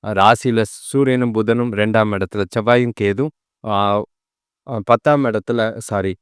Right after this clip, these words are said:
எட்டாம் இடத்துல ராகுவும், ஒன்பதாம் இடத்துல சந்திரனும் சனியும், ஆ, பதினோராம் இடத்துல சுக்கிரனும், பன்னெண்டாம் இடத்துல குருவும், தேவையில்லாத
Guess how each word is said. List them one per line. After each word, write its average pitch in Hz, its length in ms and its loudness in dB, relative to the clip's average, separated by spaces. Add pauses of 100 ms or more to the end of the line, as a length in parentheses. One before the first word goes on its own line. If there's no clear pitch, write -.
(200)
எட்டாம் 131 420 0
இடத்துல 104 380 -2
ராகுவும், 113 680 2
ஒன்பதாம் 113 540 -2
இடத்துல 98 320 -4
சந்திரனும் 113 600 -4
சனியும், 110 440 -4 (300)
ஆ, 95 80 -8 (640)
பதினோராம் 123 540 2
இடத்துல 98 340 -4
சுக்கிரனும், 131 640 -2
பன்னெண்டாம் 104 460 -2
இடத்துல 92 400 -6
குருவும், 113 360 0 (160)
தேவையில்லாத 101 640 0